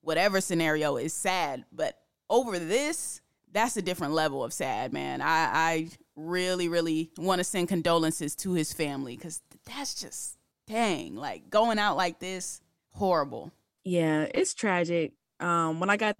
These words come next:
Speaker 2: the, I got in a text message first, um,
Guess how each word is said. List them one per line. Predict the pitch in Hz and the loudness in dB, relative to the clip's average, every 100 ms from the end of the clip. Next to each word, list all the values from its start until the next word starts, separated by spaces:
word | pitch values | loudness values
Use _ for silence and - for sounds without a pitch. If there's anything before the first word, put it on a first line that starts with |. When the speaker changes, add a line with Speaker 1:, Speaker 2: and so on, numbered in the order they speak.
| - | 2
Speaker 2:
the, | 190 175 160 - | 4 6 4 0
I | 214 | -4
got | 240 | -2
in | 214 | -2
a | 190 | -6
text | 240 233 - | -6 -6 -2
message | 190 180 175 - | -4 -4 -6 -2
first, | 190 180 170 - - | 2 2 2 -4 -6
um, | 165 160 151 139 143 185 | -4 0 0 0 -4 -6